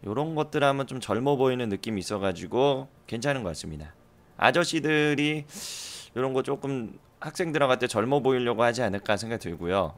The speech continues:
음. 그다음에 전설, 골동품. 음, 개나 주고요. 음.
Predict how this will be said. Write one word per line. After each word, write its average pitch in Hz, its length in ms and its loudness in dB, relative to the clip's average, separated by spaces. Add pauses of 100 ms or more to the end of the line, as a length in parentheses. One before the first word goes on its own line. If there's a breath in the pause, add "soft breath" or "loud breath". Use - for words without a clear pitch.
음. 80 280 -8 (880)
그다음에 92 200 -8
전설, 110 480 2
골동품. 110 840 -2 (1080)
음, 87 200 -8
개나 139 260 2
주고요. 110 640 0 (420)
음. 82 300 -12